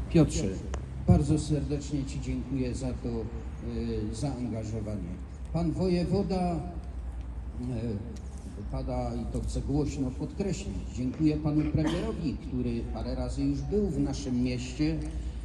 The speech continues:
e, za te właśnie stworzenie funduszu,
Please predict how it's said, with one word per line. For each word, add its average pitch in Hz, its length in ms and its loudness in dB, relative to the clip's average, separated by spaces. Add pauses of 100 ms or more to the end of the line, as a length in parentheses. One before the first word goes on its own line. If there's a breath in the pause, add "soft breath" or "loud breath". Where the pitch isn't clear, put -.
(140 loud breath)
e, 131 40 0 (1300)
za 151 260 2
te 151 140 2
właśnie 139 640 4
stworzenie 135 720 2
funduszu, 135 640 6